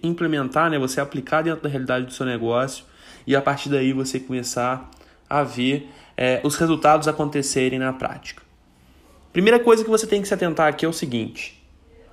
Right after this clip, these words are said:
Antes de mais nada, pra você ter um negócio rentável na internet já no ano de dois mil e vinte e um, você precisa nada mais, nada menos do que ter um conhecimento aplicado. Veja no meu caso, eu tenho um conhecimento aplicado de marketing, eu já passei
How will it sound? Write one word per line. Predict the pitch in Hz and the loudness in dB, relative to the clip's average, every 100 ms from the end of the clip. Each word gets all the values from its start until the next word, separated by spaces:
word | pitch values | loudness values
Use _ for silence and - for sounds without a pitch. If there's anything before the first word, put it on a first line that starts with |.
| - - _ _ - _ | -20 -20 _ _ -20 _
Antes | - 190 | 0 0
de | 202 | 2
mais | 196 | 2
nada, | 180 196 | 4 4
pra | 190 | 4
você | 185 180 175 | 0 -2 -2
ter | 170 | 0
um | 170 | 0
negócio | 165 156 156 156 | 0 0 -2 -2
rentável | 156 139 147 151 151 151 - - - - - | -2 2 4 4 2 -4 -8 -20 -20 -14 -6
na | |
internet | 135 135 135 135 139 131 | -2 0 0 -2 -2 0
já | 135 | 0
no | 143 135 131 127 | 2 2 2 0
ano | 131 135 | 0 -2
de | 131 | -2
dois | 131 127 | -2 0
mil | 131 | -2
e | |
vinte | 131 127 | -2 -6
e | 120 | -4
um, | 120 139 - - - - - - | -4 -6 -10 -20 -20 -20 -20 -4
você | 131 131 147 | 0 0 -2
precisa | 147 143 143 | -2 0 2
nada | 139 135 | 2 2
mais, | 131 | 0
nada | 135 131 | 0 0
menos | 120 127 131 | 0 -2 -2
do | 123 | -6
que | 120 - 127 131 - - - - - - | -6 -2 -2 -2 -8 -20 -20 -20 -20 -6
ter | 131 135 135 - | -2 -2 -4 -2
um | 175 | -2
conhecimento | 185 175 165 165 - 147 131 147 175 170 151 | 2 2 2 0 -2 -2 0 0 -2 -2 0
aplicado. | 151 151 156 - 120 113 101 - - - - - | 0 -4 -8 -2 2 2 0 -6 -14 -20 -20 -4
Veja | 127 127 | -2 0
no | 139 | 0
meu | 135 | 0
caso, | 135 131 117 117 | 2 2 2 0
eu | |
tenho | 117 143 | -2 -4
um | 170 | -2
conhecimento | 170 165 165 156 151 | -2 -2 -4 -6 -6
aplicado | 156 143 147 147 | -8 -6 -2 -2
de | 143 139 | -2 -2
marketing, | 127 139 143 139 - | 0 0 -2 -4 -4
eu | 127 | -4
já | 127 | -4
passei | 131 123 - 143 143 | -4 -4 -2 -4 -4